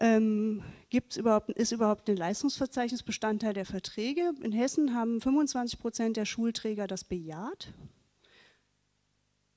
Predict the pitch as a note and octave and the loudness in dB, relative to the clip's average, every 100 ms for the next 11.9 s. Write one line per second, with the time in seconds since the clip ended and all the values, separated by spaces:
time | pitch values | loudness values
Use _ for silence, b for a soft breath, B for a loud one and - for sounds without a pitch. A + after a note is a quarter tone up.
0 | _ _ _ _ - A#3+ B3 B3 B3 B3 | _ _ _ _ -12 -10 -6 0 2 4
1 | A#3 A3+ B3+ C#4 D4+ C#4 C#4 - C#4 - | 4 4 4 4 6 6 4 2 -2 2
2 | A#3 B3+ C4+ - A#3 C4 - B B B | 2 2 0 -2 -2 -2 2 B B B
3 | B B B B - A#3+ A#3 A3+ A3 G#3+ | B B B B -4 -2 0 0 0 -4
4 | - - C4 B3+ A#3 B3 A3+ A3 G#3+ G3+ | -6 0 4 4 2 2 2 0 -2 -2
5 | F#3 D4 - A3+ A3+ A#3+ B3 - - - | -2 -2 0 0 2 0 0 -2 -4 -6
6 | - _ _ _ _ - A3+ - A3+ A#3 | -14 _ _ _ _ -4 -4 -2 -2 -2
7 | - G#3 A3 A3+ - F#3+ - G#3 G#3 F#3+ | 0 0 2 0 -2 -2 0 2 4 2
8 | F#3 G3 F3 - B B B B B - | 0 -2 -4 -8 B B B B B -2
9 | G#3 A3+ A3 - A#3 G3+ - G#3 B3 D4 | 0 4 2 2 2 0 4 4 4 6
10 | C4+ B3 A#3+ A3+ A3+ G#3+ A#3+ A3+ G#3+ G3+ | 6 6 4 0 2 6 8 8 8 6
11 | G3+ - G#3 F3 D#3+ D#3 D3 D#3+ | 4 6 6 6 0 -4 -6 -6